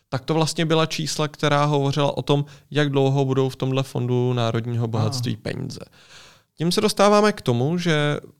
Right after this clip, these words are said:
Speaker 1: až tyhle peníze vyschnou, pokud vyschnou, pokud bychom měli to štěstí a Rusku by tyhle peníze došly,
Speaker 2: Hmm.
Speaker 1: tak, eh, Rusko má jako velmi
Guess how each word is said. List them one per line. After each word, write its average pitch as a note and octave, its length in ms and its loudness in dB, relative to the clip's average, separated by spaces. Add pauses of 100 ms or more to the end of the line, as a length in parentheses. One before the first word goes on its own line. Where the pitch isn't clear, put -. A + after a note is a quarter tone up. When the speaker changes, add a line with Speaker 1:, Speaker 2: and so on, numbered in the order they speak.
Speaker 1:
až C3+ 120 -4
tyhle E3 220 0
peníze F3 320 0
vyschnou, A#2+ 400 -2
pokud A#2+ 280 -4
vyschnou, B2 360 0
pokud A#2+ 300 -2 (420)
bychom A2+ 240 -2
měli A#2 320 2
to C3 100 0
štěstí - 480 -2
a C3 60 2
Rusku B2+ 300 -4
by B2 160 0
tyhle B2 240 2
peníze B2 380 0
došly, A#2 480 -2 (120)
Speaker 2:
Hmm. G#2 200 2 (440)
Speaker 1:
tak, D3 260 -4
eh, C#3 200 2
Rusko C#3 280 -4
má C#3 160 2
jako C#3+ 220 0
velmi C3+ 480 2